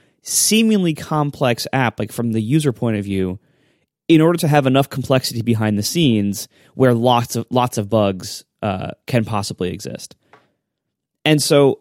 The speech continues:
I would say, I mean, I've, as far as I know, in my entire career so far, I have never written or shipped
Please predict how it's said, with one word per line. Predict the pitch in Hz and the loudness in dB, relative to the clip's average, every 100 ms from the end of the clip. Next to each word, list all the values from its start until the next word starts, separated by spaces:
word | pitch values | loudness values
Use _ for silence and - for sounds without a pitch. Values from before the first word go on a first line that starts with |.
| _ _ _ _ _ _ - | _ _ _ _ _ _ -6
I | 151 277 | 0 0
would | 247 | 0
say, | - 180 156 147 143 - _ _ _ _ - | 0 2 4 4 2 -2 _ _ _ _ -6
I | 151 | 2
mean, | 151 - | 2 4
I've, | 170 160 _ _ - | 2 0 _ _ -12
as | - | -8
far | - 214 202 | -6 -2 0
as | |
I | 156 | 2
know, | 139 131 202 113 107 | 2 4 4 4 2
in | 127 127 | 0 0
my | 127 127 | 2 0
entire | 127 - 135 165 | 0 -2 0 0
career | 165 156 147 160 | 0 -2 0 0
so | 151 147 143 | -2 -2 -2
far, | - 156 120 104 101 _ _ _ _ _ - | 0 0 0 0 -4 _ _ _ _ _ -2
I | 151 | 2
have | 151 135 | 4 2
never | 139 147 151 139 117 | 0 0 2 4 2
written | 110 101 120 | 2 0 0
or | 117 117 | 0 0
shipped | 110 - 117 - | 0 -2 -2 -4